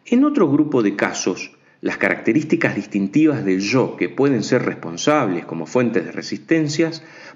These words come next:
pueden surgir de raíces más profundas y diferentes. La conducta de los dos instintos primigenios, su distribución,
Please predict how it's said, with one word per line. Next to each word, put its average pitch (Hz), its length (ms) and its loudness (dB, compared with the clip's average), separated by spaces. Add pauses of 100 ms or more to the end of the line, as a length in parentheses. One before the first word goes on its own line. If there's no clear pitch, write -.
pueden 220 280 2
surgir 160 440 0
de 131 120 2
raíces 131 440 0
más 151 220 0
profundas 131 840 0
y 113 80 2
diferentes. 92 760 -2 (460)
La 92 180 0
conducta 135 480 2
de 123 120 2
los - 140 -2
dos 139 220 2
instintos 123 480 0
primigenios, 147 720 0 (300)
su - 220 0
distribución, 143 800 0